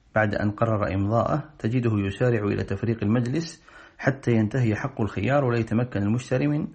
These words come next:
فسخ البيع، وهذا طبعًا لا يجوز. نص العلماء على أنه لا يجوز. وكذلك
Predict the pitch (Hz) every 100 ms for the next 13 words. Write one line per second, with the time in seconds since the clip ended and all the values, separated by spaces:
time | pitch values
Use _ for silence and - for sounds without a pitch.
0 | - - 143 - - - - - - _
1 | _ - 87 85 82 80 - _ _ _
2 | _ 95 107 107 110 98 104 147 - -
3 | 95 92 87 87 92 101 - 92 92 101
4 | 127 101 95 110 104 113 165 - - -
5 | - _ 110 101 87 85 87 85 85 -
6 | _ _ _ _ _ _ _ - - 110
7 | 131 117 -